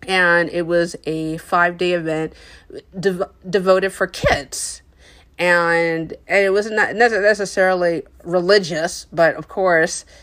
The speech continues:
they did talk about, you know, elements of faith and whatnot. But it was just a really fun time for kids to get together.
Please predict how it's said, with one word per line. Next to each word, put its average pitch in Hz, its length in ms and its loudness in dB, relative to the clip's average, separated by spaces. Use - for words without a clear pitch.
they 170 220 2
did 156 260 -4
talk 160 280 -4
about, 156 480 2
you 190 80 -2
know, 143 240 -4
elements 165 400 -2
of 160 100 -8
faith 151 240 -6
and 170 100 -8
whatnot. 156 280 -2
But 202 100 2
it 214 60 4
was 226 160 0
just 285 120 -6
a 311 60 -2
really 285 300 -4
fun 214 320 -6
time 202 240 -2
for 190 120 -8
kids 180 260 -8
to 202 60 -8
get 220 160 -6
together. 156 720 -2